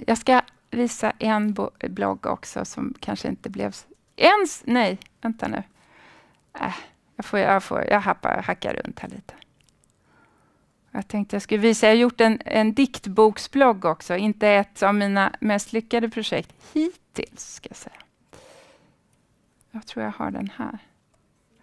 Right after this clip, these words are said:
Aha, ja, jag får hoppa runt här lite, jag får gå den här vägen.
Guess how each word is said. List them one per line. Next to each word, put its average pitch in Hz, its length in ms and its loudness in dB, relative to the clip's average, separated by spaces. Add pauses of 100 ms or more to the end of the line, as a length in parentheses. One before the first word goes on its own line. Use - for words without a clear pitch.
(1000)
Aha, 220 420 -8 (100)
ja, 208 180 0
jag 202 140 -2
får 202 120 -6
hoppa 196 260 -8
runt - 280 -6
här - 100 -10
lite, - 300 -12
jag - 80 -8
får - 100 -14
gå 180 100 -6
den 180 120 -6
här - 120 -8
vägen. - 260 -8